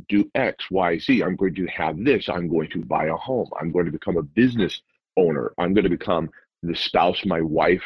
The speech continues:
my husband deserves. I'm gonna become the father my children deserve to be. I'm gonna be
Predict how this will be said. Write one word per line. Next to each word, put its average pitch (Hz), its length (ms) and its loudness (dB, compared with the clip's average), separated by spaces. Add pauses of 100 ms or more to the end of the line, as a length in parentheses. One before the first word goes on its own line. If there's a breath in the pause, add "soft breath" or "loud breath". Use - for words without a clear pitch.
(260)
my 78 160 -4
husband 80 420 -4
deserves. 95 640 2
I'm 76 160 -2
gonna 90 200 0
become 90 480 -2 (260 loud breath)
the 90 80 0 (120)
father 85 500 2
my 85 140 -8
children 113 460 -2 (120)
deserve 73 340 -6 (100)
to 82 80 -4
be. 64 300 -4 (360 soft breath)
I'm 92 160 2
gonna 98 200 4
be 101 400 4